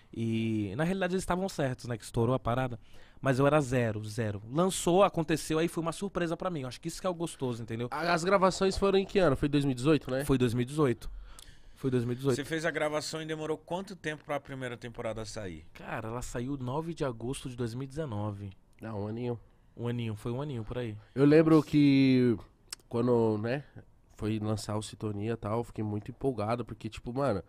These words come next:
Speaker 2: tem que incentivar bagulho brasileiro, tá ligado?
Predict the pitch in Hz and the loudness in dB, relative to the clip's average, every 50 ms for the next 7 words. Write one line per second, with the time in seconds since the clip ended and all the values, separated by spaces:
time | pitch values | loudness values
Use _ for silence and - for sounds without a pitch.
0 | - - _ _ _ _ _ _ _ _ _ 131 139 135 - - 165 170 165 170 | -16 -20 _ _ _ _ _ _ _ _ _ -2 -2 -2 -2 -4 -2 -2 0 0
1 | 165 160 - - 160 - - 170 135 135 135 139 139 135 127 120 110 104 117 117 | 0 -2 -2 -4 -8 -4 -4 -2 2 4 4 6 6 6 4 4 2 -2 -2 0
2 | 117 131 131 127 127 127 139 123 123 117 113 123 131 135 123 113 - - 95 95 | 0 0 -2 0 -2 -4 -2 -4 -4 -2 0 0 0 2 0 -2 -4 -6 -6 -4
3 | 107 110 123 127 123 110 | -2 0 2 2 2 0